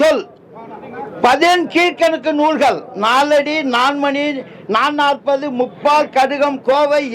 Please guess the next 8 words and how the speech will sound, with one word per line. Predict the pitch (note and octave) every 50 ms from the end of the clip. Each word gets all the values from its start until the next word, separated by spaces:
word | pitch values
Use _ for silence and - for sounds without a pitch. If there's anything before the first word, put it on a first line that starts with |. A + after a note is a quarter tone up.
| B3 C#4
ஏலாதி, | D4 D4 D4 D4 C#4+ C#4+ C4 D4 C#4 A#3+ - - - - - - - - -
குறள் | C#4 D4+ D4+ D4+ C4+ G3+ D3+ - - - - - - - B3+ C4+
என | C#4+ C4+ A#3 G#3+ G#3 F#3 E3 - - F3 A#3+ D4
ஐந்திணை, | D#4 D#4 D4 D4+ D4+ D4+ D4 - - C#4
திணைமணி, | C#4 D4 D#4 D#4 D4+ D4 D4 C#4+ - -
திணைமாலை, | C4+ C4+ D#4 D#4 D#4+ D#4+ D#4 D4+ D4 C#4 B3+ F#3+ D3 - - - - - - - - - - - - - - - - - - - - - - G3 G3+ G3+ G3+ - - - - - - - - - - F#3 A#3+
ஐம்பெரும் | D4+ D#4+ E4 E4 E4+ E4+ F4 E4+ C4 - D4
காப்பியங்கள். | C#4+ E4 E4 E4 E4+ E4 D#4+ D#4 D4+ D#4 B3 F#3